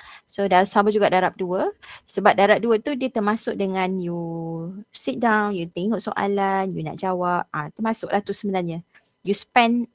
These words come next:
kita boleh cakap you spend time to answer the tutorial questions tu two hours, for example. Okey? And then for lab, since, uh, lab is two hours per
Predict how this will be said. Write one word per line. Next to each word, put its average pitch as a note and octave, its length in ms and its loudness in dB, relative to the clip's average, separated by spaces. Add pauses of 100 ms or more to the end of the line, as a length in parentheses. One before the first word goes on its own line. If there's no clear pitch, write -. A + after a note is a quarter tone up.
kita G#3+ 240 -2
boleh G#3+ 240 0
cakap - 240 -8
you G3+ 240 -2
spend C#4 400 -4
time G#3+ 320 -2 (640)
to F3+ 400 0
answer G3+ 320 -2
the F#3 80 -2
tutorial G#3+ 480 -2
questions G#3 480 -4
tu C#4+ 320 -8
two - 160 -8
hours, E3+ 560 -2
for - 80 -8
example. E3 400 -4 (720)
Okey? D#4 240 0 (680)
And F3+ 160 -2
then C#4+ 240 2 (960)
for F#3 240 -4
lab, G#3+ 320 2 (320)
since, - 560 -4
uh, G3 160 2
lab B3+ 240 4
is - 240 -6
two - 240 -8
hours G3+ 480 2
per G#3 320 -2